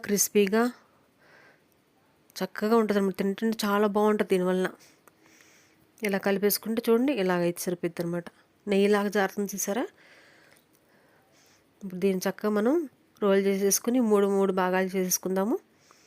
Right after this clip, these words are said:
ఈ రెండు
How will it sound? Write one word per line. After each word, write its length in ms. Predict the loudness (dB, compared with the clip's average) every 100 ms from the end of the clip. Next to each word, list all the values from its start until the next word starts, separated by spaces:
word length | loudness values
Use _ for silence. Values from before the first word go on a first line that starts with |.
| _ _ _ _ _ _ _ _ _ _ _ _ _ _ _ _ _ _ _ _ _ _ _ _ _ _ _ _ _ -10
ఈ 100 | -4
రెండు 180 | -2 -2